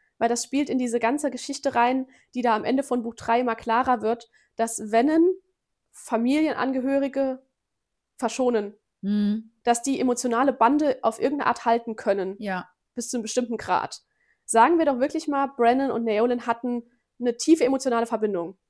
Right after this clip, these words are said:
Speaker 1: Egal in
Speaker 2: Mhm.
Speaker 1: welcher Form. Ich halte uns das offen. Und Naolin hat wirklich bis heute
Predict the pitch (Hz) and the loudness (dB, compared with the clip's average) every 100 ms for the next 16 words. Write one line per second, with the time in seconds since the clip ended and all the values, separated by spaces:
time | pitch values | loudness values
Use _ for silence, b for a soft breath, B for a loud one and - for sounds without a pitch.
0 | _ _ - - 196 220 277 269 277 277 | _ _ -12 -6 4 4 4 2 0 0
1 | 277 277 427 - _ _ - - 233 233 | 0 2 0 -8 _ _ -8 0 2 2
2 | 240 196 - - 415 - _ _ _ _ | 0 -2 -4 -4 -4 -6 _ _ _ _
3 | _ b b b - 247 240 254 247 220 | _ b b b -2 0 0 -4 -2 2
4 | 208 330 302 233 233 285 302 302 - _ | 4 4 2 -2 -2 -2 0 -4 -6 _
5 | _ 277 - 240 247 277 277 - | _ -4 -2 2 2 2 -2 -2